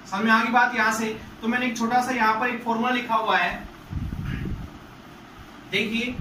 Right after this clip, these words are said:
क्या कहता है ये फॉर्मूला, समझना ध्यान से। यहाँ पर मैंने लिखा हुआ है A plus B is equals to C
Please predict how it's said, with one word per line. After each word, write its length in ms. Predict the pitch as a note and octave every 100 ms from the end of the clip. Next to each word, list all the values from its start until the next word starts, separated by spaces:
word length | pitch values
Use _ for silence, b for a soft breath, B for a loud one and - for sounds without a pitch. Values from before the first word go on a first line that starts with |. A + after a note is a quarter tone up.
| - - -
क्या 160 | A#3
कहता 280 | B3 A3 A3+
है 140 | A#3+ A#3+
ये 60 |
फॉर्मूला, 400 | A#3 A3 A3 A3+
समझना 380 | A3+ A3 G#3+ A#3
ध्यान 260 | A3 F#3+ G3
से। 320 | A3 A3+ - -
यहाँ 220 | F3+ G3
पर 120 | -
मैंने 180 | B3 B3
लिखा 220 | B3 A3+
हुआ 160 | A3 A#3+
है 160 | - A#3+
A 40 |
plus 460 | B3 B3+ B3+ A#3+ G#3+
B 120 | -
is 140 | B3
equals 320 | - A#3 -
to 160 | - B3+
C 300 | B3+ -